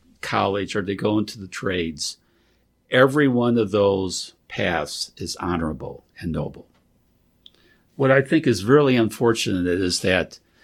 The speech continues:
the blue-collar trades in which people do physical work and they do carpentry and plumbing and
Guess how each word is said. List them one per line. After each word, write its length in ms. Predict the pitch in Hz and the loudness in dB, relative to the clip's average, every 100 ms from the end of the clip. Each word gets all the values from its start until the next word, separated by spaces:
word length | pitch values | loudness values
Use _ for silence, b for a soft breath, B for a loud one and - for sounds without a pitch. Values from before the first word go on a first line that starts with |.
| b b - | b b -20
the 420 | - 104 107 104 | -10 -2 2 2
blue-collar 720 | 92 - 131 139 - 120 110 101 | 2 2 4 4 4 2 2 0
trades 560 | - - 104 98 90 | -4 -2 0 0 -2
in 100 | 95 | -4
which 320 | 92 87 - - | -2 -4 -6 -4
people 600 | 131 113 120 95 85 - _ - 90 | 0 0 2 2 0 -4 _ -18 -6
do 200 | 85 98 | -2 -2
physical 580 | - 139 120 127 107 95 | 2 2 2 2 -2 0
work 440 | 92 78 - - - | 0 -2 -4 -20 -12
and 120 | 110 | -6
they 140 | 95 92 | -4 -4
do 420 | 101 95 87 87 b b b _ | -4 -4 -4 -6 b b b _
carpentry 720 | - 139 127 120 92 - 95 90 | -2 2 2 2 -6 -8 -8 -10
and 180 | 82 | -14
plumbing 880 | _ - 117 127 98 76 76 82 - 110 | _ -8 -2 0 0 -4 -10 -12 -14 -10
and 640 | 95 85 85 76 78 | -6 -6 -6 -8 -12